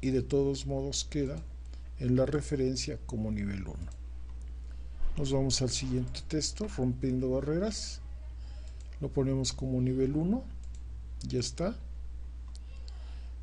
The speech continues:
Nacimiento de un movimiento, nivel uno, ya está.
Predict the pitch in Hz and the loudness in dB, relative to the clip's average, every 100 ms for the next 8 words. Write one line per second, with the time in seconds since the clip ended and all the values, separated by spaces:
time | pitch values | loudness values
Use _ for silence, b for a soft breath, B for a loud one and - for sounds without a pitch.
0 | - 147 135 - 143 143 143 143 135 131 | -2 4 6 6 6 4 4 4 4 6
1 | 135 135 139 156 170 175 220 208 - - | 4 4 2 4 2 2 0 -2 -4 -8
2 | - - - - - - - - 131 131 | -8 -8 -8 -10 -8 -8 -6 0 2 6
3 | 135 143 156 196 - - - - - - | 4 4 2 0 -2 -6 -8 -8 -10 -8
4 | - - - 135 139 120 - 160 185 | -8 -8 -6 -2 -2 -2 -2 -2 -4